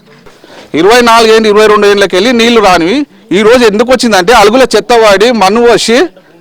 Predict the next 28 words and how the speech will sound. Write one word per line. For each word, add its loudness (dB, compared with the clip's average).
ఈ 0
నీళ్ళు 0
ఇక్కడ -2
వీళ్ళ -2
ఇంట్లోకి -2
వచ్చినాయి. -6
పేద 0
ప్రజల 0
మీదకి -2
రావద్దు. 0
పేద 2
ప్రజల 2
మీద -2
ఇండ్లు -2
కూలగొడితే 0
తీవ్రమైన 0
పరిణామాలు 0
ఎదుర్కోవాల్సి 0
వస్తాయి. -4
వాళ్ళకు 2
ఒకవేళ 2
ఇండ్లు 2
కూలగొట్టినా 0
ఇండ్లు -2
వేరే 2
జాగాలో 0
చూపించి -4
కూలగొట్టాలి, -2